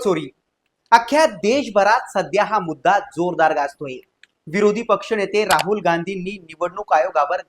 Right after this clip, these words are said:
गंभीर आरोप केलेत. मोदी मते चोरून पंतप्रधान झालेत आणि निवडणूक आयोगानं त्याकडे सर्रास डोळेझाक केली, असा आरोप निवडणुकांच्या एक वर्षानंतर राहुल गांधींनी केलाय. यामुळे सत्ताधारी आणि विरोधक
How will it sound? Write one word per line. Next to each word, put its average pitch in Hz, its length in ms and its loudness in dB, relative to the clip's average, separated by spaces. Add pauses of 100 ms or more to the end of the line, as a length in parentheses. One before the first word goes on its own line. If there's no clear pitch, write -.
(140)
गंभीर 165 400 0
आरोप 165 320 2
केलेत. 135 200 -8 (520)
मोदी 233 380 6 (100)
मते 208 260 0
चोरून 233 340 -2 (100)
पंतप्रधान 240 560 2
झालेत 160 240 -4 (440)
आणि 202 160 4
निवडणूक 185 540 -2
आयोगानं 170 440 0 (120)
त्याकडे 165 440 -4
सर्रास 151 640 -4 (120)
डोळेझाक 170 580 2
केली, 131 200 -10 (380)
असा 254 240 4
आरोप 233 340 2
निवडणुकांच्या 214 720 0 (200)
एक 240 280 -2
वर्षानंतर 196 800 -2
राहुल 165 300 2
गांधींनी 170 360 -4
केलाय. 131 320 -6 (380)
यामुळे 147 420 2
सत्ताधारी 180 640 0 (340)
आणि 262 180 2
विरोधक 190 520 2